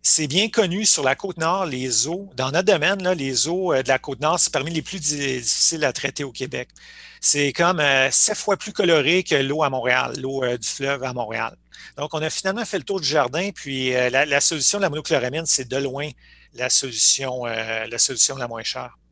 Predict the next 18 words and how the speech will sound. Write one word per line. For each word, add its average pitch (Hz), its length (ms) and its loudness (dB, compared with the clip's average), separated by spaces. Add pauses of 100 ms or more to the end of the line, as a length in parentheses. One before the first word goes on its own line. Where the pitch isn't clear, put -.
Parmi 139 240 -4
les, 143 320 -2
les 127 240 -4
avan-, 139 360 -2
les 139 200 -4
désavantages, 165 840 -2
plutôt, - 260 -12 (480)
euh, 139 40 -4
il 151 200 -2
y 147 80 0
a 165 60 4
le 165 100 2
fait 233 240 -4
qu'on 156 140 -10
doit 131 140 -6
faire 196 240 -2
un 151 140 -6
suivi 147 600 -4